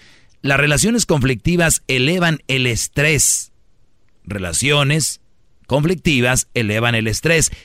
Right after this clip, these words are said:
y debilitan el sistema inmune, por lo que es una oportunidad para el desarrollo de diferentes enfermedades. Una de las enfermedades, oigan bien, si tú tienes una mala mujer y estás sufriendo con ella,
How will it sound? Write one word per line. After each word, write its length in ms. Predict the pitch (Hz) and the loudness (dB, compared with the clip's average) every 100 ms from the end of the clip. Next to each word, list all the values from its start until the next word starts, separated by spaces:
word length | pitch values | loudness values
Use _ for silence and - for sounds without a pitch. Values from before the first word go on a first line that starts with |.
| - 185 | -8 -2
y 320 | 202 220 - - | 2 0 -2 -10
debilitan 760 | 139 147 135 135 160 180 170 | -2 0 2 0 0 0 0
el 140 | 139 113 | 0 0
sistema 480 | 110 - 143 147 - | -2 -2 0 0 -2
inmune, 680 | 160 147 147 233 262 160 82 - - - - | -2 0 2 4 4 2 -2 -12 -20 -20 -8
por 200 | - 135 | 0 2
lo 160 | 127 117 | 2 2
que 220 | 127 127 | 2 2
es 140 | 139 - | 0 0
una 240 | 147 156 147 | 0 2 2
oportunidad 920 | 120 143 107 147 147 139 139 127 117 - - - | 2 0 0 -2 0 0 2 0 -2 -8 -20 -4
para 220 | 139 135 | 0 2
el 100 | 123 | 2
desarrollo 680 | 117 110 120 117 135 135 139 | 0 2 2 2 2 2 2
de 120 | 123 | 2
diferentes 560 | 107 110 113 117 113 120 | 0 0 0 0 -2 -2
enfermedades. 920 | 110 127 120 131 131 160 151 117 - - | -2 0 0 0 2 2 2 0 -2 0
Una 380 | 247 285 269 196 | 2 4 4 2
de 80 | 151 | 2
las 160 | 135 | 2
enfermedades, 640 | 139 135 139 147 151 139 139 | 2 2 2 2 2 2 2
oigan 240 | 139 127 | 0 0
bien, 360 | 135 180 185 - - - _ | 0 0 -2 -8 -20 -20 _
si 160 | - 120 | -8 -4
tú 120 | 135 | -2
tienes 260 | 123 139 147 | -2 0 0
una 160 | 147 | 0
mala 280 | 131 135 131 | 0 2 0
mujer 400 | 113 95 123 101 - | 0 0 -2 -2 -4
y 120 | 120 | -6
estás 220 | 104 127 | -2 -2
sufriendo 500 | 123 123 143 139 123 | -2 -2 -2 0 0
con 200 | 117 117 | 0 0
ella, 300 | 131 113 87 | 0 -2 -4